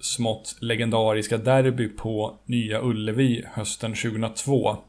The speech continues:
då Örgryte vann med fem två efter tre mål och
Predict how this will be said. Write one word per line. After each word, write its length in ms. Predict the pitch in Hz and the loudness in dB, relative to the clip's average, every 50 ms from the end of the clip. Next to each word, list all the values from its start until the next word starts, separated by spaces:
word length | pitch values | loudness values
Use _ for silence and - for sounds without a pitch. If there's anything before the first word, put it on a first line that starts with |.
| _ - | _ -8
då 480 | - 110 117 113 113 107 107 - - - | -6 -4 -2 -2 0 -2 -2 -4 -2 -2
Örgryte 500 | 120 120 110 107 110 110 110 107 - 113 | 0 0 0 0 -2 -4 -4 -4 -6 -4
vann 220 | 107 101 101 104 | -4 -2 -2 -4
med 120 | 104 104 | -4 -6
fem 460 | - - - - 117 110 107 110 110 110 | -8 -6 -2 0 0 0 0 0 -2 -4
två 400 | - - 131 135 123 107 107 - - | -4 -2 -2 0 0 0 -2 -2 -6
efter 440 | 113 107 - - - 117 110 107 - - - - - | -10 -10 -10 -8 -6 -4 -4 -4 -4 -8 -12 -10 -4
tre 280 | - 127 120 117 120 120 | 0 0 0 2 2 0
mål 300 | 110 107 107 107 107 107 | 0 0 0 -2 -2 -2
och 280 | - 107 - - - | -4 -10 -10 -12 -18